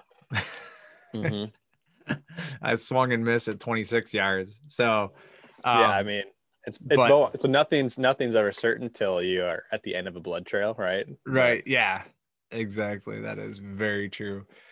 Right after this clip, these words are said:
Speaker 1: man. And we've all kind of been there too. Like, it seems like some deer, like, when they walk through the woods, sound like freight trains, and other
Speaker 2: Yeah.
Speaker 1: deer, like, "How in the hell did you get there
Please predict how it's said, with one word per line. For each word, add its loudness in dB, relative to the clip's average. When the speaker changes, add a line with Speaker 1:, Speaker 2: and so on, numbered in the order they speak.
Speaker 1:
man. 0
And 6
we've 6
all 8
kind 2
of 2
been 2
there 2
too. 0
Like, 2
it -6
seems -4
like 0
some 2
deer, 2
like, -2
when -6
they -4
walk -2
through -6
the -4
woods, -4
sound -2
like -8
freight -4
trains, -12
and -4
other -2
Speaker 2:
Yeah. -2
Speaker 1:
deer, -6
like, -2
"How -2
in -2
the -2
hell -2
did -10
you -8
get -6
there -8